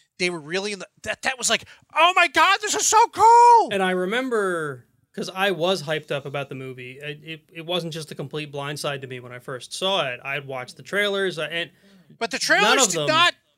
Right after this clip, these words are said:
Speaker 1: the trailers did not give that away.
Speaker 2: That's what I was saying, right? That's what I was about to say. The trailers
Speaker 1: We
Speaker 2: did
Speaker 1: lived in
Speaker 2: not
Speaker 1: a
Speaker 2: give
Speaker 1: better,
Speaker 2: it away.
Speaker 1: we lived in a better time when the trailer didn't show you the best fifteen minutes of the movie.
Speaker 2: Right,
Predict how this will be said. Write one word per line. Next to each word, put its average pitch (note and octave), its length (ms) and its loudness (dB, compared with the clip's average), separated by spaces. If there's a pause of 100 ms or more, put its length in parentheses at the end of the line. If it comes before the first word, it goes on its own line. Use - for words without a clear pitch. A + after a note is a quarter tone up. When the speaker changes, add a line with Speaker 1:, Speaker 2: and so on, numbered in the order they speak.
(160)
Speaker 1:
the A#3+ 80 -2
trailers F4 520 -2
did C4 180 -16
not C#4+ 240 -4
give D4 160 -6
that C#4 220 0
away. C4+ 260 -2
Speaker 2:
That's G#3 220 0
what G#3 100 2
I F#3 60 4
was F3 120 -2
saying, G3+ 320 0
right? D3+ 220 -6
That's D#3+ 160 -6
what F3 80 -2
I D#3+ 40 2
was D3 100 -4
about C#3+ 180 -6
to C#3+ 60 -14
say. F3+ 200 -2
The E3+ 120 -8
trailers F#3+ 460 -2
Speaker 1:
We B3 120 -2
Speaker 2:
did - 80 4
Speaker 1:
lived D4+ 160 4
in E3+ 60 0
Speaker 2:
not F3 200 2
Speaker 1:
a - 20 -14
Speaker 2:
give D#3 160 -4
Speaker 1:
better, A#3 260 4
Speaker 2:
it C#4 40 4
away. B2+ 240 -4
Speaker 1:
we G3+ 160 -8
lived A#3+ 280 0
in C#4 80 -4
a A#3 40 -2
better A#3 360 -2
time A#3 500 -2
when D#3+ 120 -10
the D3+ 60 -10
trailer G3+ 420 -4
didn't F#3 220 -16
show G3 200 -8
you G3 120 -6
the C3+ 120 -12
best F3 340 -2
fifteen F3 460 -14
minutes E3 260 -12
of C#3+ 60 -16
the C#3 60 -14
movie. C#3+ 340 -16
Speaker 2:
Right, D#3 280 0